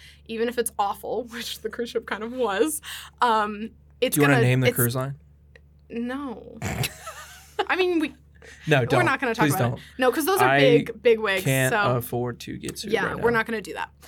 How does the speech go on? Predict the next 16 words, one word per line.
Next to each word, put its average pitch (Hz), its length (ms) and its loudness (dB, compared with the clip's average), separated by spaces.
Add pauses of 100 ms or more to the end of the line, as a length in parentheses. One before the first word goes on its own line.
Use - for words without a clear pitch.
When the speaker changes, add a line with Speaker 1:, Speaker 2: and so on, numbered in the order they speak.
(320)
Speaker 1:
Um, 240 460 2 (880)
'cause 294 180 -2
there's, 269 280 -2
there's 277 200 -2
so - 240 -2
many 220 200 -2
of 220 80 -6
them, 233 160 -4
we 220 100 -6
don't 190 180 -12
need 196 140 -16
to 208 80 -16
do 214 100 -12
that. - 180 -8 (200)
Anyway, 220 280 -2 (380)
um, 208 420 0